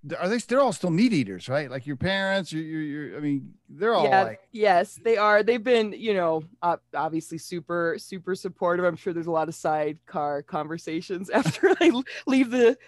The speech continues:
Speaker 2: the dinner table. Thanksgiving's been interesting.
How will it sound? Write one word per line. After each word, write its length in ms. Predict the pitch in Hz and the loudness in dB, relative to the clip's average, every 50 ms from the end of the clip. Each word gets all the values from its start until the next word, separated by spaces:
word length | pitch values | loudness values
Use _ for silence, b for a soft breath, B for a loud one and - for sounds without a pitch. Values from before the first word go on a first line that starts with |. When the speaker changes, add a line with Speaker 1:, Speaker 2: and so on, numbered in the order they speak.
| b _ | b _
Speaker 2:
the 80 | - 233 | -4 -2
dinner 280 | 185 233 233 226 240 | 2 2 2 2 0
table. 480 | 233 - 302 233 233 196 226 226 233 240 | 0 2 4 4 4 4 4 4 4 2
Thanksgiving's 680 | - 233 214 220 214 - - 214 214 214 214 220 190 | 2 2 0 0 0 -2 -4 -2 0 0 0 -2 -2
been 180 | - 220 208 202 | -2 0 0 0
interesting. 800 | 202 208 - 220 214 - - - 202 196 190 196 196 202 208 | 0 -2 -6 -10 -12 -12 -6 -4 -2 -2 0 -2 -2 -4 -8